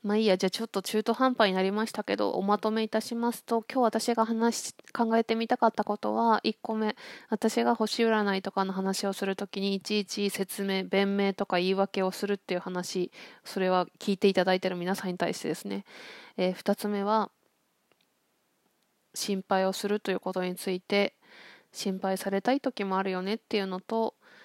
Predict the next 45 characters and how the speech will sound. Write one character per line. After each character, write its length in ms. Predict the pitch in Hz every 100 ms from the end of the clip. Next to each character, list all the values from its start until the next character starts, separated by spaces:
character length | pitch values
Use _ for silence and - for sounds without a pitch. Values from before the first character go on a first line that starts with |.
| - _
あ 80 | 208
と 200 | 202 196
は 140 | 208
そ 120 | 202
の 60 | 196
心 240 | - 202
配 240 | 202 214 214
す 120 | -
る 80 | 240
っ 40 |
て 160 | - 220
い 20 |
う 40 |
の 140 | 202 185
は 160 | 190
何 260 | 190 202 202
か 120 | -
他 300 | 190 185 196
に 320 | 196 196 - - -
自 140 | 196
分 140 | 190 190
の 100 | 190
エ 80 |
ゴ 140 | 202 208
と 120 | 185
か 140 | - 175
違 180 | -
う 160 | 190 185
感 240 | - 190
情 180 | 185 185
が 80 | 185
あ 40 |
っ 40 | 190
た 120 | 190
り 80 | 185
す 120 | -
る 60 | 185
ん 60 |
じ 80 | 185
ゃ 40 |
な 80 | 180
い 80 | 180
か 140 | -
と 100 | 175
か、 240 | - 170